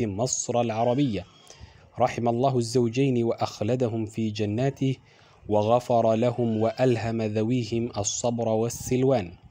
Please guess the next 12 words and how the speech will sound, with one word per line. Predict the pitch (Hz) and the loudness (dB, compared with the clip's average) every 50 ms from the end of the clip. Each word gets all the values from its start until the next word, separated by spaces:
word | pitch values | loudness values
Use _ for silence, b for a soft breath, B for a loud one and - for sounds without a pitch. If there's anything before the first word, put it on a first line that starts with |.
| _ _ _ _ - - _ b b b b b b b b b b - | _ _ _ _ -20 -20 _ b b b b b b b b b b -2
وتغتنم | 95 101 107 - 127 120 117 120 - - 156 165 165 156 147 143 135 | 0 0 2 2 2 2 2 2 2 2 2 4 4 4 4 4 4
دولة | 127 139 156 165 160 151 143 - | 4 4 4 4 4 2 2 0
الصومال | 143 135 - - - 143 143 147 160 165 156 156 156 151 151 151 151 - | -2 -2 -2 -2 0 0 2 4 4 4 4 4 4 4 4 2 2 0
من | 131 127 131 147 151 135 131 | -2 0 2 4 4 2 2
خلال | - - 131 127 139 156 151 143 135 131 | 0 0 0 4 4 4 6 6 4 2
قناة | - - 131 123 127 139 151 147 143 - 139 | 2 2 2 2 4 4 2 0 0 0 -2
أن | 135 - 123 123 120 | -2 -2 -2 -4 -4
تقدم | - - 117 - - 143 143 139 - 135 131 127 | -4 -6 -6 0 0 0 0 0 0 0 0 0
أحر | 123 - - 117 - - - - 147 143 135 127 | -2 -2 -2 -4 -4 -4 -2 -2 -2 0 2 0
التعازي | 120 117 - - 120 117 120 135 135 127 120 113 113 117 | 0 0 0 0 0 2 2 2 2 2 2 0 -2 0
للعالم | 117 117 113 113 107 117 123 135 135 127 120 117 | 0 0 0 0 0 2 2 2 2 2 0 0
العربي | 113 110 107 107 110 113 113 113 139 160 147 117 | -2 -2 -2 0 0 2 2 2 2 0 -2 -2